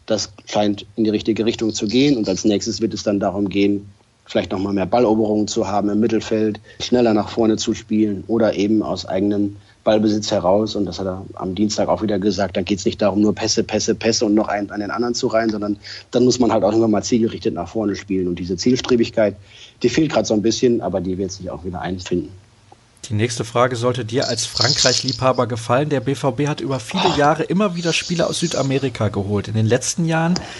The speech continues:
Speaker 2: ist das aber so gut wie nie vorgekommen. Jetzt werden des Öfteren Spieler aus Frankreich wie Diallo, Guerrero, Dembélé oder Aubameyang geholt. Zufall oder verändert sich der Markt, was Talente angeht?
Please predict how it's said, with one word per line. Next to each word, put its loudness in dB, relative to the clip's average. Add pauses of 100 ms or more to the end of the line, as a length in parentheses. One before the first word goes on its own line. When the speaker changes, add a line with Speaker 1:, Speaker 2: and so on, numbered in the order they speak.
(160)
Speaker 2:
ist -2
das 0
aber 0
so -2
gut -2
wie -8
nie 2
vorgekommen. 0
Jetzt -4
werden 4
des -4
Öfteren 0
Spieler 0
aus -4
Frankreich 0
wie -4
Diallo, 4
Guerrero, 0
Dembélé 0
oder -2
Aubameyang -2
geholt. -6
Zufall -2 (460)
oder 0
verändert 2
sich -8
der 0
Markt, 0
was -6
Talente -4
angeht? -12